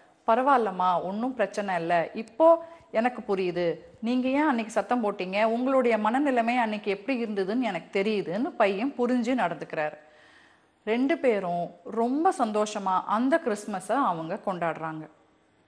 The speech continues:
நாமளும் அதே மாதிரி தாங்க, நிறைய விஷயங்களுக்கு தேவையில்லாத முக்கியத்துவம் கொடுக்குறோம்.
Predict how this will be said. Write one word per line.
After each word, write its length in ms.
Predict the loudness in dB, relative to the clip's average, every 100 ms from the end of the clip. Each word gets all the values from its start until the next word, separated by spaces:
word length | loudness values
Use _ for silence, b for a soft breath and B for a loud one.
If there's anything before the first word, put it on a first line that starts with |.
| _ _ -4
நாமளும் 560 | 0 0 0 0 -2 -4
அதே 380 | -6 -4 0
மாதிரி 320 | 2 0 -2 -4
தாங்க, 400 | -4 -2 -2 -4 B B B -10
நிறைய 500 | -2 2 2 2 2
விஷயங்களுக்கு 880 | 0 -2 -4 -2 -4 -4 -2 0 -2 B B B B B
தேவையில்லாத 800 | 0 4 4 4 8 10 10 8
முக்கியத்துவம் 600 | 4 0 -2 -2 -2 -2
கொடுக்குறோம். 380 | -2 -4 -4 -6